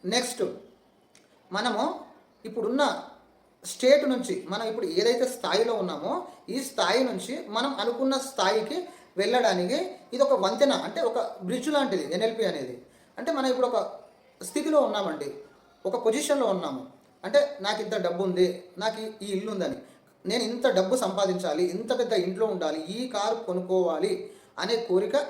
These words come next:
అందరికీ ఉంటుంది. మనం ఈ స్థాయి నుంచి ఆ స్థాయికి వెళ్ళడానికి, మనం ఏదైతే ఉన్నత స్థాయి అనుకుంటున్నామో ఆ స్థాయికి వెళ్ళడానికి మన ఈ యొక్క ఎన్ఎల్పి అనేది ఒక వంతెనలాగా మనకు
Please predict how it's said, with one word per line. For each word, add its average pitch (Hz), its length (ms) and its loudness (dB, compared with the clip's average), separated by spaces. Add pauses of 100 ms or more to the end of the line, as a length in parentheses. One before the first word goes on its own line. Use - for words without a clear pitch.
అందరికీ 254 340 6
ఉంటుంది. 139 300 -6 (360)
మనం 262 160 0 (280)
ఈ 254 40 0 (160)
స్థాయి 196 400 2
నుంచి 165 280 -2 (1300)
ఆ 202 140 4 (120)
స్థాయికి 240 380 2
వెళ్ళడానికి, 226 480 2
మనం 196 140 -2 (140)
ఏదైతే 240 340 4 (420)
ఉన్నత 247 300 0
స్థాయి 214 240 2
అనుకుంటున్నామో 170 540 -4 (460)
ఆ 233 40 6 (120)
స్థాయికి 226 400 0
వెళ్ళడానికి 180 540 4 (520)
మన 247 100 2 (300)
ఈ - 60 -12
యొక్క 240 140 0 (160)
ఎన్ఎల్పి 269 400 0
అనేది 180 220 2 (160)
ఒక 220 100 0 (120)
వంతెనలాగా 262 720 0
మనకు 220 220 0